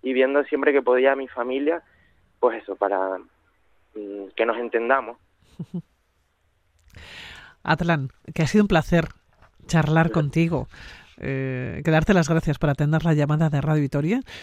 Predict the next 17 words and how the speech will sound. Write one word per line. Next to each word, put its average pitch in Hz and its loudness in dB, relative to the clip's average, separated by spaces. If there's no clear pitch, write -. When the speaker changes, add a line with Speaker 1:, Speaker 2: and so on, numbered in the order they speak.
Speaker 2:
Hemos 170 2
estado 202 2
recorriendo 175 2
a 170 2
pie 190 2
contigo 185 2
los 175 4
tres 147 -2
mil 175 2
kilómetros, 135 -2
yo 135 -2
creo, 131 -4
¿eh? 165 0
Y 180 2
sin 156 2
zapatos. 143 -2
Speaker 1:
<laughs> - -20